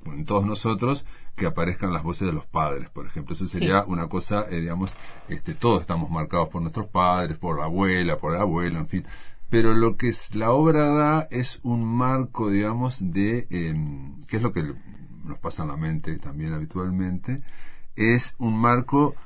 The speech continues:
Speaker 1: de otros personajes, de una cuestión imaginaria. No todos, no todos los personajes que van apareciendo, por lo menos a mí me quedaron tan claro cuál era la función de cada uno,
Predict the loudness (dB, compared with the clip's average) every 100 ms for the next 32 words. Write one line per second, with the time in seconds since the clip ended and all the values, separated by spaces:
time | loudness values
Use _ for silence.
0 | -6 -6 0 2 4 4 4 2 -2 -2
1 | -4 -2 -2 -2 -2 0 0 2 0 -2
2 | -2 0 0 2 2 2 0 0 2 2
3 | 2 2 0 2 2 0 -4 -6 -4 -2
4 | 0 0 -2 -2 -2 -2 0 0 -2 -2
5 | -2 0 0 0 0 -2 -6 -4 0 2
6 | 0 0 2 2 2 2 2 2 0 2
7 | 2 2 2 4 4 2 0 0 -2 -2
8 | -4 -4 0 0 0 -2 0 0 -2